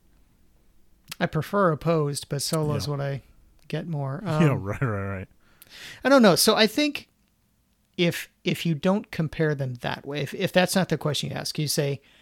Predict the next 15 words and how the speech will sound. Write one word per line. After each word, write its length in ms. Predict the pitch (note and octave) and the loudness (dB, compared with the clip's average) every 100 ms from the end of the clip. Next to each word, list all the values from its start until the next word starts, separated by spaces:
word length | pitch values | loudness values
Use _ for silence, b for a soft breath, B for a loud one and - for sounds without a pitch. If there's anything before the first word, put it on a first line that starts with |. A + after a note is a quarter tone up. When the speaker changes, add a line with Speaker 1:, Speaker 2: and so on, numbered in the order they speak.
| b b b b _ | b b b b _
Speaker 1:
"Is 260 | - E3 C3+ | 2 2 2
Brave 500 | B2+ D3+ E3 G3 F3+ | -2 2 4 4 2
Little 260 | G3+ F#3 D#3+ | 2 2 2
Belgium 680 | D3+ D3+ D#3 C#3 D#3+ D#3 - | 2 2 0 0 0 -2 -4
a 80 | C#3 | -6
better 400 | A#2+ D3 C#3 C3 | -2 -2 -2 -4
two-player 720 | - - E3 - C#3+ C3 C3 | -2 0 0 -2 -4 -4 -6
game 500 | C3+ C3 B2+ C3 B2+ - _ _ _ E3 | -6 -6 -4 -6 -8 -12 _ _ _ -10
than 800 | B2 C#3+ D3 C#3+ C#3 C#3 C#3 - _ _ _ _ _ _ _ | -4 -2 0 0 -2 -4 -6 -8 _ _ _ _ _ _ _
Pavlov's 520 | - F3 D#3 D3 C#3 | 2 2 4 0 0
House 320 | - D3 C#3+ - | -2 -2 -2 -4
is 240 | B2+ C#3+ B2 - | -2 -2 -2 -6
a 60 | |
one-player 720 | B2+ B2 C#3+ D#3 D#3 F3+ F3+ F#3 | -8 -4 -2 -2 -2 -2 0 -2
game?" 440 | F3+ F#3+ G3+ G#3 | -2 -2 -2 -2